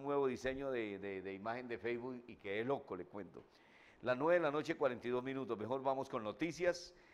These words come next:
que son en la ciudad de Quirón. Estos fueron los treinta y tres ratas que capturó en una gran operación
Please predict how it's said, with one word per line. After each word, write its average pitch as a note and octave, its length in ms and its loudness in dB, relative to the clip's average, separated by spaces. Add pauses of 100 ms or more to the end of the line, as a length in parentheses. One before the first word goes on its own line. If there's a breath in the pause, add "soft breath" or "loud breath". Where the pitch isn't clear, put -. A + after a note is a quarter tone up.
(180 soft breath)
que C3 120 0
son F3 240 4
en F3+ 120 2
la E3 100 8
ciudad C#3+ 380 4
de D3 220 -4 (1500)
Quirón. D3+ 580 4 (100)
Estos F#3 480 0
fueron G#3 260 0
los G3 240 -2
treinta C#3 360 -2
y A#2+ 60 -4
tres D#3 280 -4
ratas D#3+ 360 0
que D3 160 -12
capturó A#2 380 -4
en C#3+ 120 -4
una D3+ 220 0
gran D3 280 0
operación C3 580 -4